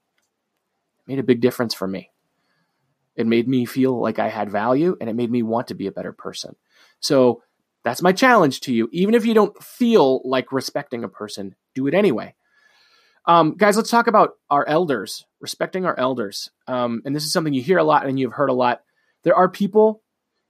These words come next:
that have been before you. And I'll tell you what, this is lacking in our generation and the generation below us. Uh, when I say our generation, I'm Gen X, the tail end of that.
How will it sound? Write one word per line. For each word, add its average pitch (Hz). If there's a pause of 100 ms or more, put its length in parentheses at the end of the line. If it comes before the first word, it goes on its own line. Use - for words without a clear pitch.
(120)
that 135
have 156
been 175
before 185
you. 147
And 170
I'll 247
tell 247
you 240
what, 214
this 196
is 196
lacking 147
in -
our 123
generation 135
and 127
the 117
generation 127
below 127
us. 131 (360)
Uh, 147
when 143
I 139
say 139
our 139
generation, 131
I'm 120
Gen 120
X, - (520)
the -
tail 135
end 127
of 110
that. 117